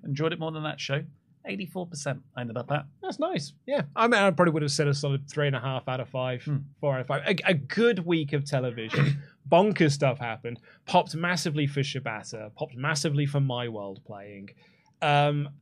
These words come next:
Speaker 2: and I really enjoyed that three-way. I'm excited for the pay-per-view. I'm excited for the announcement, uh, of, of Hayter versus Storm.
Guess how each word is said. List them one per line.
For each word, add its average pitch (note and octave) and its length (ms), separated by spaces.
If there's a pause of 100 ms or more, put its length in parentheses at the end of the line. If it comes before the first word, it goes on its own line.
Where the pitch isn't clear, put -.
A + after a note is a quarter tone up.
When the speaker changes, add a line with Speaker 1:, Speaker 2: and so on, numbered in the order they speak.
(240)
Speaker 2:
and F3 100
I F3 80
really E3+ 340
enjoyed F#3+ 240
that G3 160
three-way. F#3+ 520 (340)
I'm F#3 220
excited F3+ 440
for F3 360
the D#3 100
pay-per-view. E3 380
I'm F#3 60
excited C#3 360
for C#3+ 80
the C3 140
announcement, B2+ 600 (120)
uh, A#2+ 240
of, A#2+ 180 (140)
of B2+ 160
Hayter B2+ 320
versus A#2 400
Storm. C3 460